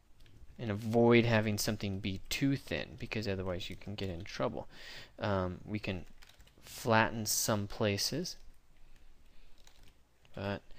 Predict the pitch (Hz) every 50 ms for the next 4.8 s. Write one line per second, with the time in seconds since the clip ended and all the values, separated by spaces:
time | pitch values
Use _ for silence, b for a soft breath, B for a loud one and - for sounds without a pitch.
0 | B B B B B - 110 117 - - 208 196 196 - - 165 147 143 143 107
1 | - - - - 135 127 123 120 117 113 - 113 110 - - 117 104 101 101 104
2 | - - - - - - - - - 101 101 98 95 95 95 90 82 92 101 -
3 | - - - - - 139 120 85 - - - - - - - - 113 104 98 104
4 | - - 113 113 113 113 113 110 113 110 107 104 101 95 92 -